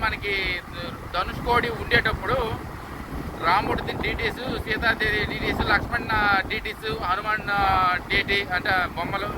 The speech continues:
ఆ, ఐడల్స్ అనేవి ఉండేవి. So, ఆ ప్రాంతం కూడా వెళ్ళే రూట్లో అయితే మనకి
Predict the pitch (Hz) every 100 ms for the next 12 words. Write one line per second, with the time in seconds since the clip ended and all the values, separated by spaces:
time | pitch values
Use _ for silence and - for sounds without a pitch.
0 | 151 165 160 160 185 202 196 190 - -
1 | 240 196 180 - - - - - - -
2 | - - - 180 170 170 160 156 156 151
3 | 151 147 - - - 170 180 190 - -
4 | - 240 208 202 240 208 214 226 233 214
5 | 233 220 202 196